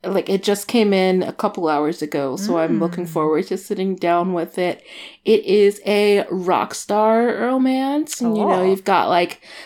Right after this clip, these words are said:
Speaker 1: the commitment phobic bartender and the super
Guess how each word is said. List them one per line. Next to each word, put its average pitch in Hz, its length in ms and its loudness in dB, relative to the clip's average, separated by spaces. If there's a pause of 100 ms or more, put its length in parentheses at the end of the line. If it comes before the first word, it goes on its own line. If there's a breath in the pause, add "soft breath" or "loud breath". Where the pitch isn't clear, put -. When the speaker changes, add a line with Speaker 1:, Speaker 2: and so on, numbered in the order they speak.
(160 loud breath)
Speaker 1:
the 220 200 4
commitment 214 640 4
phobic 208 840 2
bartender 202 1160 2
and 185 320 0
the 165 200 -4 (280 loud breath)
super 240 680 4